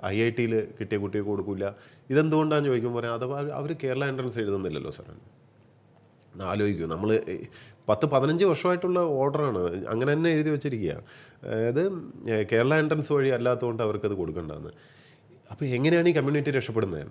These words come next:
ഏറ്റവും നല്ല ഇൻസ്റ്റിറ്റ്യൂഷൻസിൽ നീറ്റ് എഴുതിയിട്ടും മറ്റൊക്കെ, ഇപ്പോൾ, ഉം, കേരളത്തിലെ one of the best medical colleges ആണ് അമൃത. അവിടെ നീറ്റ് എഴുതിയിട്ട് തന്നെയാണ് കിട്ടുന്നത്, അല്ലാതെ ബാക്ക് ഡോറിലൂടെ ഒന്നുമല്ല. പക്ഷെ അവിടുത്തെ കുട്ടികൾക്കും, ആ, സ്കോളർഷിപ്പ് കൊടുക്കുകയില്ലായിരുന്നു.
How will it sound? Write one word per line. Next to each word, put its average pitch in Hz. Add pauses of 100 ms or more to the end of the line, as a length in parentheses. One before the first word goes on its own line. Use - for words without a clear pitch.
(140)
ഏറ്റവും 156
നല്ല 135
ഇൻസ്റ്റിറ്റ്യൂഷൻസിൽ 120 (340)
നീറ്റ് 127
എഴുതിയിട്ടും 117
മറ്റൊക്കെ, 113
ഇപ്പോൾ, 110
ഉം, 101
കേരളത്തിലെ 117
one 120
of 123
the 120
best 131
medical 123
colleges 120
ആണ് 113
അമൃത. 101 (420)
അവിടെ 107
നീറ്റ് 127
എഴുതിയിട്ട് 143
തന്നെയാണ് 135
കിട്ടുന്നത്, 110
അല്ലാതെ 104
ബാക്ക് 107
ഡോറിലൂടെ 123
ഒന്നുമല്ല. 104
പക്ഷെ -
അവിടുത്തെ 120
കുട്ടികൾക്കും, 135 (340)
ആ, 117
സ്കോളർഷിപ്പ് 123
കൊടുക്കുകയില്ലായിരുന്നു. 107